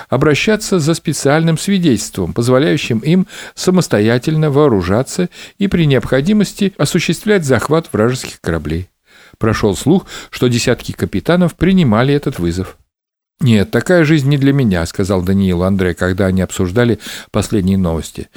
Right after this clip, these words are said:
«Я достаточно рисковал, я долго жил в ощущении опасности и не хочу погружаться в это снова». Но одно происшествие вскоре заставило его вновь задуматься об идее торговли на островах,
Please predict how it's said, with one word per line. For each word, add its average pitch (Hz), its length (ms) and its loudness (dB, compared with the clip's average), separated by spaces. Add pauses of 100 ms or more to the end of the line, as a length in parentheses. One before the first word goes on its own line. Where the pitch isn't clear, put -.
(280)
«Я 190 160 2
достаточно 160 600 0
рисковал, 139 600 2 (240)
я 170 140 2
долго 170 320 4
жил 127 220 2
в 120 40 4
ощущении 113 480 0
опасности 156 680 0 (300)
и 208 100 2
не 185 120 6
хочу 131 360 0
погружаться 110 680 0
в 92 40 4
это 98 180 0
снова». 71 440 -8 (760)
Но 143 180 4
одно 180 220 2
происшествие 190 640 0
вскоре 190 440 0 (280)
заставило 196 580 0
его 151 360 2
вновь 165 240 2
задуматься 131 560 2
об 107 120 2
идее 151 280 0
торговли 135 480 0
на 147 100 0
островах, 135 640 -2